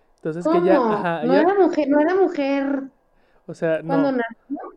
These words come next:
Speaker 1: No, o sea, que nació hombre biológico, pero que un milagro de la Virgen María,
Speaker 2: ¿A poco? Yo no
Speaker 1: que le
Speaker 2: sabía
Speaker 1: cayó un,
Speaker 2: eso.
Speaker 1: ajá, entonces cuando le preguntan, "Oye, ¿tú te hiciste alguna cirugía de cambio de sexo?" Y dice, "No,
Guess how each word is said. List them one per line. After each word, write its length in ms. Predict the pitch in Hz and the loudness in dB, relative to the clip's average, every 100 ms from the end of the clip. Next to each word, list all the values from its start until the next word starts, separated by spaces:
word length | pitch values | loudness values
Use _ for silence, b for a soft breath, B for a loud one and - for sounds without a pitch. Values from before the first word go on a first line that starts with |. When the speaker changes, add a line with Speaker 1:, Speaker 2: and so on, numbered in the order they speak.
| _ | _
Speaker 1:
No, 160 | 170 170 | -10 -8
o 180 | 165 165 | -8 -8
sea, 240 | 202 190 | -6 -6
que 200 | 170 165 | -4 -6
nació 380 | 160 151 180 175 185 190 185 | -4 -6 -2 0 2 2 2
hombre 400 | 175 180 180 180 175 | 0 -2 -2 0 0
biológico, 760 | 160 160 170 208 - 226 233 | -2 -2 -4 -8 -4 -2 -2
pero 300 | 180 160 151 147 | -2 -2 -4 -6
que 340 | 147 143 139 | -8 -6 -6
un 100 | 156 | -6
milagro 340 | 175 175 165 175 | -6 -4 -4 -4
de 60 | |
la 120 | 165 143 | -4 -4
Virgen 300 | 147 175 170 | -6 -8 -8
María, 400 | 160 156 180 220 | -6 -4 -4 -2
Speaker 2:
¿A 40 | |
poco? 400 | 302 320 - 330 | -2 -2 -2 -4
Yo 80 | 302 | 0
no 60 | 339 | 2
Speaker 1:
que 100 | 349 | 4
le 80 | 349 | 4
Speaker 2:
sabía 140 | 349 | 2
Speaker 1:
cayó 160 | 370 359 | 2 2
un, 80 | 370 | 0
Speaker 2:
eso. 100 | 359 | 0
Speaker 1:
ajá, 260 | 349 196 185 | 0 -2 -2
entonces 260 | 196 190 | -4 -4
cuando 140 | 190 185 | 0 0
le 40 | |
preguntan, 320 | 175 180 175 170 | 0 -2 -4 -6
"Oye, 180 | 196 | -6
¿tú 80 | 202 | -8
te 100 | 180 | -8
hiciste 220 | 220 196 190 | -8 -6 -4
alguna 520 | 185 175 180 175 170 | -4 -2 -2 0 -2
cirugía 340 | 165 143 156 | -6 -12 -6
de 100 | 160 | -6
cambio 220 | 170 160 160 | -6 -6 -4
de 80 | 147 | -6
sexo?" 340 | 143 - 196 | -10 -8 -6
Y 40 | 190 | -6
dice, 160 | 170 | -8
"No, 460 | 151 151 147 233 | -10 -8 -8 -8